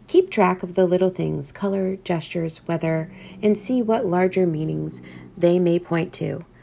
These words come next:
The questions in here are geared to help you pick out these things, so in your reading you will find some questions that will help you make inferences. Background information.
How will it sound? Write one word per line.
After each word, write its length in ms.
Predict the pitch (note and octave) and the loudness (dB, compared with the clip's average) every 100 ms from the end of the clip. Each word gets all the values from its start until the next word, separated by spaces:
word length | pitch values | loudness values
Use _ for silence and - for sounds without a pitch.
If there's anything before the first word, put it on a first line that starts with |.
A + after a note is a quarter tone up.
| - - | -12 -4
The 100 | G3+ | -2
questions 580 | - B3 - D4 C4 - - - | 0 -2 0 0 -2 -6 -18 0
in 200 | F#3+ G#3 | 4 4
here 360 | F#3+ C#3+ C#3+ G#3 | 2 -4 -4 -2
are 140 | F#3+ F3 | -2 -2
geared 460 | F3 G3+ F#3 F#3+ | 0 2 2 0
to 80 | G#3 | -2
help 320 | F3 D#3 - | -2 -4 -2
you 100 | G3+ | -2
pick 380 | G#3 - F3 A#3 | -2 -4 -4 -4
out 300 | E3+ E3+ - - - | -4 -4 -6 -14 -8
these 220 | F#3+ F3 - | -2 -2 -2
things, 360 | C#3+ C#3 E3+ | -8 -8 -4
so 200 | - G3 | -2 0
in 180 | A3 A3 | 0 0
your 140 | A#3+ G#3+ | 0 0
reading 360 | D#3 E3+ G3+ | -2 0 0
you 140 | G3 G3 | 0 -2
will 80 | |
find 460 | G#3 G3+ F3+ F3 F#3 - - - | -4 -2 0 0 -4 -10 -20 -6
some 240 | F#3+ F#3+ | -2 -2
questions 580 | - F3+ - F#3+ A3+ - - - | -2 -6 -4 -4 -4 -8 -16 -2
that 160 | G3+ G3 | 2 4
will 120 | F#3+ | 2
help 220 | D#3+ E3 | 0 -2
you 80 | E3+ | -2
make 300 | E3 E3 - | -2 -2 -6
inferences. 800 | C#3 - F3 - F3+ F3 - - - _ - - - - _ _ - | -8 -8 -10 -8 -10 -10 -12 -14 -20 _ -20 -20 -20 -20 _ _ -4
Background 460 | A#3+ A#3+ A#3+ B3+ A#3+ | -2 0 0 2 2
information. 720 | G#3 G3 E3+ E3 - D#3 | 2 0 0 -2 -6 -8